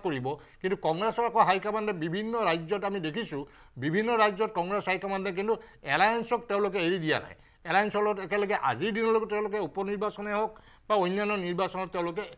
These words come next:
জইণ্টলি তেওঁলোকে এফৰ্ট দি পেলাই তেওঁলোকে বহু ধ-, আহ,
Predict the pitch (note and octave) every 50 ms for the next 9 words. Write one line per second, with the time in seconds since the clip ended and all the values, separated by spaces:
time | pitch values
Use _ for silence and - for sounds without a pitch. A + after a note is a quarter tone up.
0 | - - - - B2+ G#2 C3+ F#3+ A3+ B3 A#3+ A3+ A3 F#3 G3 F#3 F#3 E3+ F3+ F#3
1 | E3+ D3+ - - - _ - F3 - E3+ F3+ F3+ E3 D3+ F3 E3 F#3+ A3 A#3 A3+
2 | A3+ D#3+ D#3+ E3 E3 F3+ F3+ D3 C3 C3 F3 E3+ D#3 D#3+ D#3 D3+ C#3+ B2+ B2 C3+
3 | C3 B2+